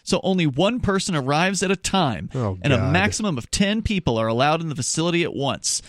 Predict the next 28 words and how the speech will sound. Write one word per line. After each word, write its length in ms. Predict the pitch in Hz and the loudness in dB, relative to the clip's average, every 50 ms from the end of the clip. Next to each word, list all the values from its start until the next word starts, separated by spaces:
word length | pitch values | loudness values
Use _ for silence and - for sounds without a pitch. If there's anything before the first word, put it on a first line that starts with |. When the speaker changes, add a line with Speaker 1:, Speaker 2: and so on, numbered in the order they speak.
| - - _ - | -16 -20 _ -2
Speaker 1:
Clients 460 | - 196 220 233 226 170 135 - - | 0 2 2 2 2 0 0 0 0
must 240 | 170 156 - - 131 | 0 0 0 -2 -2
wait 320 | 117 131 160 185 202 - | 0 2 4 4 2 2
in 140 | - 202 208 | -2 -2 -2
their 180 | 220 220 226 | 0 -2 -2
car 560 | - - - - 233 170 220 - 98 80 - - - - - | -4 -4 0 2 4 4 4 2 -2 -6 -8 -12 -14 -8 -4
until 300 | - 160 - - 165 151 | -4 0 2 2 2 2
called 460 | - - - 185 170 180 196 202 180 | 0 0 2 2 4 4 2 0 -2
in 180 | - 160 175 180 | -2 0 0 2
by 180 | 156 156 151 151 | 2 2 2 2
the 120 | 170 175 | 0 -2
stylist, 720 | - - - 202 190 180 170 135 107 78 67 - - - - _ _ _ | -4 -2 0 2 2 4 2 2 0 -4 -8 -10 -12 -14 -16 _ _ _
the 140 | - 151 135 | -4 -2 0
guidelines 560 | 131 143 117 113 107 110 107 107 110 113 - | 2 2 2 0 0 -2 -4 -4 -4 -4 -4
require. 640 | 135 127 - - 135 117 85 67 60 52 - - _ _ _ - | -4 -6 -4 -4 -4 -4 -4 -4 -8 -12 -14 -16 _ _ _ -2
Speaker 2:
Out 220 | 110 110 107 - | -2 -2 0 2
there 520 | - 123 120 123 123 123 123 123 120 117 113 127 - _ _ _ _ _ _ - 139 - - | 4 6 6 6 6 6 4 4 4 2 0 -4 -10 _ _ _ _ _ _ -18 -12 -6 -2
pushing 300 | - 156 156 - 151 139 | 0 0 2 2 0 -2
carbon 380 | - - 156 151 139 117 117 110 | 0 2 4 4 4 4 4 4
into 220 | 110 107 101 113 | 2 2 2 2
the 160 | 101 110 113 | 2 2 2
atmosphere, 560 | 110 113 - 120 - - - 117 110 107 107 101 | 0 0 -2 -4 -4 0 2 2 4 4 2 2
sitting 220 | - - 135 127 | 0 -2 0 0
there 180 | 120 120 120 117 | 2 2 2 2
with 140 | 117 107 | 2 2
their 100 | - 120 | 0 0
cars 400 | - - 143 135 131 123 113 95 | 2 2 2 4 4 4 2 0
idling. 480 | 107 104 101 101 101 98 98 98 95 | 0 0 0 0 2 0 0 0 -2